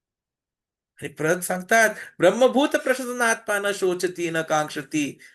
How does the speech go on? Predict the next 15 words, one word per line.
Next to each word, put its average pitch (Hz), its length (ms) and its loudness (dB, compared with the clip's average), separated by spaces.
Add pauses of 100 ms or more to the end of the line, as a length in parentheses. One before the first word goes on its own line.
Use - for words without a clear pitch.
समः 165 340 2
सर्वेषु 160 580 0
भूतेषु 139 720 -6 (320)
मद्भक्तिं 135 680 -4
लभते 135 420 -2
परम." 135 320 -2 (3000)
म्हणून 135 200 -10
भक्ताची 151 800 -6 (580)
हीच 180 360 -8
महिमा - 400 -20
आहे. - 60 -20 (1000)
शुद्ध 156 360 0
भक्त 156 380 0 (360)
भगवानाच्या 156 600 0
कृपेने 180 800 -4